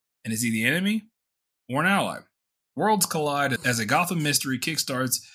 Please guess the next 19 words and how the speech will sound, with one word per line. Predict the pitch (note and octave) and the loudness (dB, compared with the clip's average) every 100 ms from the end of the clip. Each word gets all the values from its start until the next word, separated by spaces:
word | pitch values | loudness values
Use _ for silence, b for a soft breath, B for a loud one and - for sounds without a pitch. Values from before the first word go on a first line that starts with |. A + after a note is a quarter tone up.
| B | B
<laughs> | B - - | B -4 0
a | D3+ | 2
return | D#3 D3 F#3 F3+ F3 | 2 2 0 -2 -4
to | D#3+ | -6
a | B2 A2+ - | -8 -10 -10
world | C#3 C3 B2+ | -10 -10 -10
of | G#2+ | -10
fable. | A#2+ A2 F2+ - B B - | -8 -8 -10 -16 B B -2
That | G3 | 0
was | G3 | 2
the | G3 | 4
longest | E3 E3+ D#3+ | 6 6 2
synopsis | D#3 D3 C3 B2+ | 2 0 0 -2
I've | B2+ B2 | -4 -2
ever | A#2+ B2 | -2 -2
read | A#2 A2 | -2 -4
in | |
my | G#2 | -8
life. | G2+ D#2+ | -10 -12